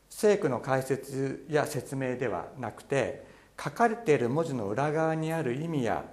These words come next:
論理、つまり内的な意味と傾向を聖書全体の出来事や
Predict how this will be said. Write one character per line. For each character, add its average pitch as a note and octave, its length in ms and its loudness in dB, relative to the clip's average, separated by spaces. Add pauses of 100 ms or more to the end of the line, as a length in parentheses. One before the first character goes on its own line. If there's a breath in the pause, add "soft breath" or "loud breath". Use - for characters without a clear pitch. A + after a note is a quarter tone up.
(220)
論 C#3+ 260 2
理、 - 100 -12 (640)
つ C#3+ 80 -12
ま A#2+ 100 2
り G#2 100 -6
内 E3 300 0
的 E3+ 240 -2
な E3 160 0
意 D#3+ 160 -2
味 B2 180 -4 (1300)
と D#3 120 2
傾 A#2 260 -2
向 - 360 -6 (320)
を E3+ 300 4 (260 loud breath)
聖 F3 340 4
書 B2+ 180 2
全 D3 320 0
体 D3+ 240 0
の D3 120 0
出 C3+ 140 2
来 C#3 140 -8
事 C3 280 0
や A2+ 240 0